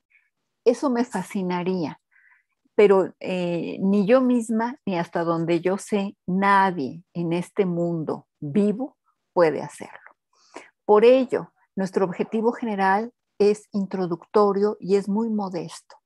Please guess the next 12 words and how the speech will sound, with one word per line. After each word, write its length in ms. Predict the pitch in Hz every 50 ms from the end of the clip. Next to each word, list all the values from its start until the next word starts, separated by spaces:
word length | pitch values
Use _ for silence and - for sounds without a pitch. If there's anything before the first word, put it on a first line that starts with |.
| _ _ _ _ _ _ _ _ _ _ _
Es 300 | 214 214 233 233 220 -
brindar 580 | _ 175 180 185 185 185 185 180 196 202 233 240
los 180 | 254 254 247 -
conocimientos 960 | - 196 185 175 170 - - 190 180 185 185 185 190 185 - 202 196 - -
fundamentales 1160 | _ - 226 233 240 240 247 233 214 196 180 175 - _ 185 170 165 165 175 202 240 247 226
de 140 | - 175 -
carácter 500 | - 165 156 170 170 - _ - 180 170
histórico, 920 | 170 156 - - _ - 165 165 165 156 156 151 _ - - 247 _ _ _ _ _ _ _ _ _ _ _ _
metodológico, 1200 | - 180 202 240 233 - 247 240 226 190 180 170 165 170 165 - - 165 _ _ - 170 170 _ _ _ _ _ _ _ _
estético 1040 | - 180 170 - - _ _ - 208 214 214 214 _ 233 220 _ _ - 196 196 - _
y 80 | 175
conceptual 960 | _ _ - 190 220 220 - - 214 - _ _ _ 170 151 160 208 302 -